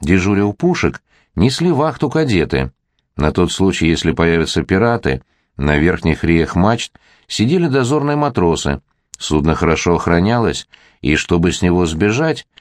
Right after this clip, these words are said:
требовалось придумать нечто особенное. Просто так спустить шлюпку на воду было совершенно немыслимо. Да и кто в здравом уме отважится пройти в одиночку от Гаити до Невиса? Впрочем,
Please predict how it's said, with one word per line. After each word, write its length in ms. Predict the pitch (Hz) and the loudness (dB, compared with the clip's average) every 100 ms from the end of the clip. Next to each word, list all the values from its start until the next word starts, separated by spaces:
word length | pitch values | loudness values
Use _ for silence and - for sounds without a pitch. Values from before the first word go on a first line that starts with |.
| _ _ _ | _ _ _
требовалось 400 | 95 165 180 170 | 0 2 2 0
придумать 480 | - 147 165 170 151 | 0 0 2 0 0
нечто 340 | 156 156 160 | -2 -2 -2
особенное. 800 | 160 - 123 87 78 78 73 69 - _ _ _ | -2 -2 -2 0 0 0 -2 -4 -12 _ _ _
Просто 380 | - 90 92 92 | 0 0 2 -2
так 240 | 85 104 - | 0 0 0
спустить 420 | 85 76 - 82 | -2 0 0 -2
шлюпку 440 | - 87 90 - | 0 0 2 2
на 180 | 101 104 | 2 2
воду 340 | 104 101 113 - _ _ - | 2 0 -2 -6 _ _ -4
было 240 | 69 73 | 0 2
совершенно 600 | 69 71 73 - 82 80 | 2 0 0 0 0 2
немыслимо. 760 | 85 98 127 147 - 76 71 65 _ _ _ _ - | 2 2 0 -2 -2 -2 -2 -6 _ _ _ _ -8
Да 200 | 67 76 | -2 0
и 80 | 78 | 0
кто 280 | - 107 | 0 0
в 80 | 92 | 0
здравом 400 | 73 95 95 85 | 0 0 2 0
уме 340 | 80 82 104 110 _ _ - | 0 0 -2 -6 _ _ -6
отважится 560 | 80 78 104 98 - | -4 0 2 2 0
пройти 380 | 90 92 90 98 | 0 0 0 0
в 80 | 82 | 2
одиночку 680 | 78 85 104 107 - 110 101 _ _ - | 2 2 2 -2 -2 -2 -4 _ _ -4
от 160 | 78 | -2
Гаити 460 | 76 82 87 92 - | 0 2 2 0 0
до 140 | 80 | 0
Невиса? 580 | 113 151 120 69 - 64 _ _ _ _ _ _ _ _ _ _ _ _ _ _ _ _ | 2 0 -2 -2 -4 -6 _ _ _ _ _ _ _ _ _ _ _ _ _ _ _ _
Впрочем, 640 | - - 147 180 185 175 | -12 -2 0 2 2 -2